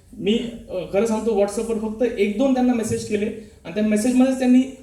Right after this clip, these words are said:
होकार दिला. कुठलीही, अ, औपचारिकता त्यांनी ठेवली नाही आणि आज ते इथे आपल्याला शिवाजी महाराजांना प्रकाश टाकण्यासाठी आले आहेत, त्याबद्दल मला खरंच आनंद वाटतो. मला त्यांच्याकडनं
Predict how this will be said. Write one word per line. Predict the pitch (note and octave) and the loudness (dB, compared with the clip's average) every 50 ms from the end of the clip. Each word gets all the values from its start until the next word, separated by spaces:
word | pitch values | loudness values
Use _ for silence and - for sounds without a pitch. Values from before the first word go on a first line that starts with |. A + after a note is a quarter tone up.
| - - - - - | -20 -20 -20 -20 -18
होकार | - - G#3 G#3 G#3+ A#3+ A3+ G3+ | -6 -4 -4 -2 0 0 0 2
दिला. | G#3 F#3+ F3+ | 2 0 0
कुठलीही, | E3+ - - - - G3+ - G#3+ G#3+ A3 A#3 A#3 A#3+ C4 - | -2 -6 -8 -12 -14 -8 -2 0 2 4 4 4 4 2 0
अ, | - - - - - - F#3+ F#3+ F#3 E3 D#3+ | -2 -4 -10 -12 -10 -8 -4 -4 -2 -2 -2
औपचारिकता | F#3 F3+ - G3+ G3+ G3+ G#3 G#3 G#3 G#3 G#3 | -2 -2 -2 -2 0 2 2 0 0 -2 -4
त्यांनी | G3+ G3+ G3 G3 | -4 -4 -4 -2
ठेवली | - - F#3+ F#3+ G3 | 0 0 2 2 2
नाही | G3 G3+ G#3+ G#3+ G#3+ - - - - - - | 0 0 -2 -4 -6 -8 -12 -18 -20 -16 -12
आणि | - D3+ E3 | -8 -6 -2
आज | F3+ F#3 G3+ G#3 G#3 | 0 2 2 2 0
ते | - - G#3 G3+ | 0 0 0 0
इथे | G3 - - G#3+ G#3+ G#3 G3+ - - - - - - - | 0 2 2 4 4 4 4 2 -2 -10 -14 -18 -20 -18
आपल्याला | - - - F#3+ F#3 G3 G3+ G3 G3 G3 G3+ - - - - - - - | -18 -10 -6 -4 -2 0 0 0 0 -2 -2 -6 -8 -14 -18 -20 -20 -16
शिवाजी | - - F3 F3 F3 F3+ | -10 -6 -4 -4 -2 -2
महाराजांना | F#3 F#3 F3+ F3+ F#3+ F#3+ G3 F#3+ F#3 | -2 -2 0 0 0 0 0 -2 -4
प्रकाश | - E3+ - G3 F#3 F#3 - | -6 -6 -6 -6 -6 -4 -6
टाकण्यासाठी | G3 - F#3+ F3+ E3+ F3 E3+ F#3+ F#3+ - - - - - - - | -6 -8 -8 -10 -10 -8 -8 -8 -10 -10 -14 -20 -20 -20 -12 -8
आले | D3+ D#3+ F3 F#3 | -4 -2 0 0
आहेत, | F3+ F3 | 0 0
त्याबद्दल | - - E3 E3+ E3+ E3+ F#3 | -2 -4 -4 -4 -2 -2 -4
मला | F3+ F3+ F3 F3+ F3+ | -2 -2 -4 -2 -2
खरंच | F#3+ G3 G3+ | -2 -2 -2
आनंद | - E3+ F#3 F#3+ G3 | -2 -2 0 0 2
वाटतो. | F#3+ F#3 F#3 F#3+ F#3+ G#3+ G#3+ A3 A3 - - - - - - - - - - - - | 2 0 0 0 0 0 0 -2 -4 -10 -14 -18 -20 -20 -20 -20 -20 -20 -20 -20 -18
मला | F#3 F3+ F#3+ G#3 A#3 C4 C#4+ | -8 -4 0 2 2 2 2
त्यांच्याकडनं | - C#4 C4 B3+ C#4 C4+ C4 C4 B3+ C4 C4+ | 2 0 0 0 0 0 2 2 2 2 2